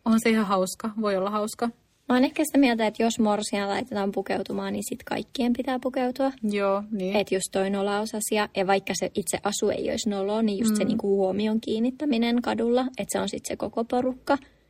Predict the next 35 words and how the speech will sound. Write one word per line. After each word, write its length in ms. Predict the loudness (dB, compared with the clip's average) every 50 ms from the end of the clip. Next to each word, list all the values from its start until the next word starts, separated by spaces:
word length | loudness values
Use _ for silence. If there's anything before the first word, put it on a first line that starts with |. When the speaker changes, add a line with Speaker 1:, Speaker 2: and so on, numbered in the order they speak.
| _ _ _ _ _ _ -2
Speaker 1:
Niin, 360 | 0 0 0 -2 -6 -8 -10 -8 -4 0
ei 100 | 2 4
mua 140 | 4 4 4 2
sellainen 320 | 2 4 4 4 4 4
haittaisi, 400 | 2 0 0 0 -2 -4 -2 -2
että 160 | -2 -4 -4 -4
on 60 | -2
vaikka 240 | -2 -4 -4 -4 -4
huntu 400 | -2 0 0 2 0 0 0 -2
itsellä 440 | -4 -6 -8 -8 -10 -10 -8 -8 -8 -10
ja 60 | -10
sitten 260 | -10 -8 -2 2 2
Speaker 2:
Niin. 220 | 2 2 2 0
Speaker 1:
muilla 220 | 0 -2 -2 -4 -6
ei 60 | -6
oo 60 | -4 -4
mitään. 420 | -4 -4 -4 -6 -6 -4 -6 -6 -8 _ _ _ _ _ _ _ _ _ -2
Speaker 2:
Niin. 260 | 0 2 2 2 2
Speaker 1:
Mut 120 | 0 0 -2 -4 -6
semmonen 280 | -4 -2 0 0 0 0 -2
ehkä 140 | -2 -2 -4
kunnon 480 | -2 0 0 2 2 2 2 2 2
pukeutuminen, 720 | 0 0 -2 -4 -4 -4 -4 -4 -4 -4 -4 -4 -6 -8
niin 80 | -8 -10 -8
sit 120 | -10 -10 -10 -10
sen 120 | -10 -8
pitäisi 340 | -10 -8 -8 -8 -8 -6 -6
olla 120 | -6 -6 -8 -8
kaikkien 520 | -8 -8 -8 -8 -10 _ -8 -2 0 2
Speaker 2:
Niin, 180 | 4 4 2 2
et 100 | 0 0
jos 80 | -2
Speaker 1:
yhteistä. 240 | -2 0 0 0 -2
Speaker 2:
on 120 | 0 -2
joku, 280 | -2 -2 -2 0 0 -2